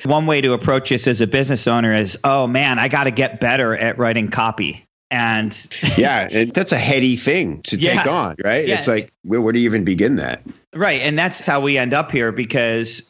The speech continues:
Speaker 1: everybody's just grabbing the resources they have or just approaching it head on thinking, "Well, I know my business. I can describe it just great."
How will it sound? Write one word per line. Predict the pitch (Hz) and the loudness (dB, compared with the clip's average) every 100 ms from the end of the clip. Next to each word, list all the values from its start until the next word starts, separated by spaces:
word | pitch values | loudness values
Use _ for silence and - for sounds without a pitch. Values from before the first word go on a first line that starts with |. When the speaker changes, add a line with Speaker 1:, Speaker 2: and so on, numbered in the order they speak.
| - | -4
Speaker 1:
everybody's | - 143 143 139 131 110 | -2 0 0 0 0 0
just | 127 - | -4 -2
grabbing | - 127 131 127 | 0 0 2 0
the | 117 | 0
resources | 127 127 - 117 117 110 | 0 -2 -2 -2 -2 -2
they | 113 | -2
have | 117 127 127 117 113 | 0 0 2 -2 -4
or | 117 117 113 113 110 - - - - | -2 0 0 0 -4 -12 -20 -20 -4
just | 160 151 | -4 -2
approaching | 160 160 151 139 | 0 0 0 0
it | 123 | -2
head | 127 127 | 0 0
on | 135 156 | 2 0
thinking, | 143 131 131 | -2 -4 -2
"Well, | 127 131 | 0 2
I | 160 | 2
know | 156 | 0
my | 120 117 | 0 0
business. | 117 113 107 113 | 0 0 -2 0
I | 117 | 0
can | 123 | -2
describe | 113 - 110 107 | -2 -2 0 0
it | 101 67 - | -2 -4 -4
just | 113 - | -6 0
great." | 127 120 | 0 0